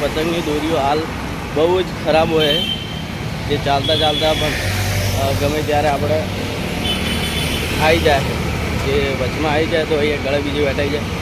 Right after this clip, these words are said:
તો ભારે નુકસાન પણ થઈ શકે. એટલે મારું કહેવાનું તો એ છે કે તમે એ લગાવો અને સેફટીથી રહેજો. કારણ કે સિટીમાં, સિટીમાં રહેતા હો તો, બાકી ગામડે રહેતા હોય તો કંઈ લગાવવાની જરૂર નહીં એટલી,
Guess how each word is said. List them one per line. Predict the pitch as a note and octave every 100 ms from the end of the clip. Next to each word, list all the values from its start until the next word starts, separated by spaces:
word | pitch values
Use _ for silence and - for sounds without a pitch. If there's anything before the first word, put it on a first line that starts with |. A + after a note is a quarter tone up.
| - -
તો | D#3 C#3
ભારે | A#2+ C#3+
નુકસાન | D#3 D3+ F#3 F3
પણ | F3+ F3
થઈ | D#3+ F3+
શકે. | E3 D3+
એટલે | D3 D3
મારું | C3+ B2 D#3
કહેવાનું | E3 E3 F3 F3+
તો | F#3
એ | G3
છે | G3 F#3 - - - - -
કે | E3
તમે | D#3 E3
એ | F3
લગાવો | E3+ D3+ E3+ F#3 G#3 - - -
અને | C#3+ C3+
સેફટીથી | D3 C3+ E3 F3+
રહેજો. | D3 C3 D3 G3+ - - - - - - - -
કારણ | C#3 C#3+ D3+
કે | D#3 D#3+ D#3
સિટીમાં, | D#3+ - - - D3+ D#3 E3+ E3+ E4 E3 D#3 - - - - - -
સિટીમાં | - A3 G#3+ G#3
રહેતા | F#3+ G3+
હો | G3 G3+
તો, | G3+ F#3
બાકી | F3 F3
ગામડે | E3+ E3+ F3 F3+
રહેતા | D#3 D3+ E3+
હોય | E3+
તો | -
કંઈ | E3+
લગાવવાની | D#3 D3 D#3+ D#3
જરૂર | C#3+ D3
નહીં | D3 C#3+ F3+
એટલી, | D3+ D#3